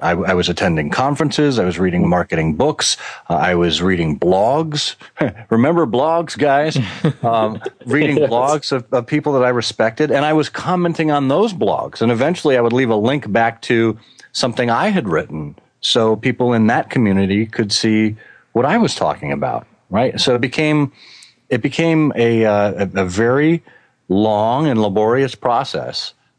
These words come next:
Speaker 1: of establishing relationships, establishing content of my own,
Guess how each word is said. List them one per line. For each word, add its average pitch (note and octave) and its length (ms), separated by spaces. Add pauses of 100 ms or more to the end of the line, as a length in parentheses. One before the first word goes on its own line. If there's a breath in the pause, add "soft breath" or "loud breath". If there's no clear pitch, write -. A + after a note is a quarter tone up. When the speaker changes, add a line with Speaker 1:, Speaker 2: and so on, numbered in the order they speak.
Speaker 1:
of F2+ 380 (220 loud breath)
establishing F#2+ 800
relationships, G2 920 (320 loud breath)
establishing G2 800
content A2 520
of G#2+ 220
my A#2+ 300
own, B2 480